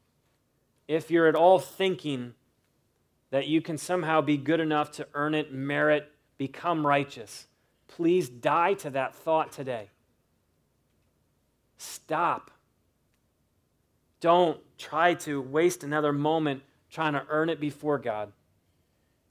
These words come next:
Open wide your mind, your hands, your heart,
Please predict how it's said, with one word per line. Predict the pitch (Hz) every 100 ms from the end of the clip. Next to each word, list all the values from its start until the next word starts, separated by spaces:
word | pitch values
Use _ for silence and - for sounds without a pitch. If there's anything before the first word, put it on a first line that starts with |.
| _ _ _ _ _ 143
Open | 175 185 160
wide | 147 151 156 139
your | 131 127
mind, | 131 151 175 175 143
your | 127 117
hands, | 135 165 160 151 139
your | 131
heart, | - 151 139 123